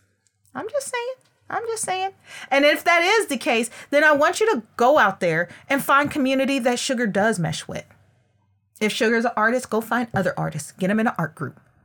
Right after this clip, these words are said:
If Sugar likes Legos, get 'em involved in the Lego group. There's so many ways that you could get 'em plugged in at this point, especially since Zoom and, and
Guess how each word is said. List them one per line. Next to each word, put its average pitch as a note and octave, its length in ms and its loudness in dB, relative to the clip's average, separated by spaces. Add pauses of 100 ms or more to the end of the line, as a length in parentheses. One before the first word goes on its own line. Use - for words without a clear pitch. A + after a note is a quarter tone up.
(460)
If G3+ 120 -2
Sugar A3 260 2
likes A3 260 0
Legos, A3+ 440 0 (240)
get E3 160 0
'em F#3+ 100 2
involved F#3+ 340 2
in G3 100 2
the G#3 80 0
Lego C#3+ 300 -2
group. D#3 260 -8
There's A#3+ 180 2
so C4 300 2
many D#4+ 220 -2
ways A3 320 0
that F#3+ 160 -4
you A#3 60 -4
could G#3+ 120 -4
get G3 120 -2
'em E3 100 0
plugged G3+ 500 0
in G3+ 200 0
at E3 220 -6
this D3 200 -4
point, E3+ 300 -4
especially D4+ 540 0 (260)
since A3 480 -2 (240)
Zoom C4+ 560 0
and, A3+ 360 -2
and F#3+ 140 0